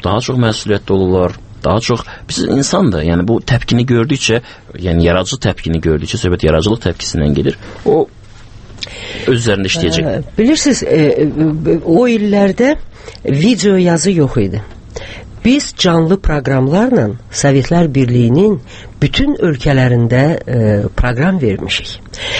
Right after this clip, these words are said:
Speaker 2: Və təbii ki, o televiziyaların aparıcıları ilə, e, təmasda olmuşuq və hər zaman çalışmışıq ki, e, onlardan üstün olaq, yaxşı olaq. Yəni, e,
Speaker 1: Hı.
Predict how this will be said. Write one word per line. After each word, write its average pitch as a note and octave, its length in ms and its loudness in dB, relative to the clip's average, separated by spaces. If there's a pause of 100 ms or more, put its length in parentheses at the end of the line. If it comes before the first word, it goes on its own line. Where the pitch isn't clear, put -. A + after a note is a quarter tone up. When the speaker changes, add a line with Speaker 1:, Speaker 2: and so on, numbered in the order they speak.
(140)
Speaker 2:
Və F#3 140 4 (100)
təbii A#3 480 2
ki, F#3 160 -2 (360)
o B3 200 0
televiziyaların D3 1160 2
aparıcıları A#2+ 840 2
ilə, B2 180 2 (800)
e, B2+ 80 0
təmasda D3 540 2
olmuşuq G#2 580 -4
və A2+ 140 2
hər A3 260 2
zaman F3+ 320 0
çalışmışıq F3+ 640 0 (280)
ki, B2+ 180 2 (500)
e, C#3 100 4 (240)
onlardan D#3+ 560 2
üstün - 380 0
olaq, G#2+ 400 0
yaxşı C#3 300 0
olaq. G#2+ 260 0
Yəni, A#3 480 2 (480)
e, C#3+ 120 2
Speaker 1:
Hı. C3+ 40 4